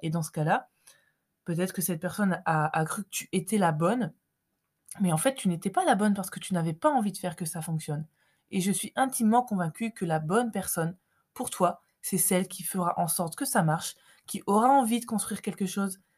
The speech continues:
qui aura envie d'apprendre à te connaître au-delà de quelques semaines, de quelques mois, qui aura envie de creuser, qui en-, aura envie de,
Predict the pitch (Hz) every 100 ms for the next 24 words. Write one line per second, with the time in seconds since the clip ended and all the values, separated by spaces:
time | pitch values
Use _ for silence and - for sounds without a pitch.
0 | _ - 180 170 170 214 214 254 190 -
1 | 220 180 165 175 202 202 233 - 180 170
2 | 185 190 190 202 - _ _ _ - 185
3 | 190 - 226 269 202 190 160 190 175 196
4 | 220 _ _ _ - 208 185 254 269 202
5 | 202 - 208 175 196 190 185 180 - 196
6 | 196 214 190 220 190 175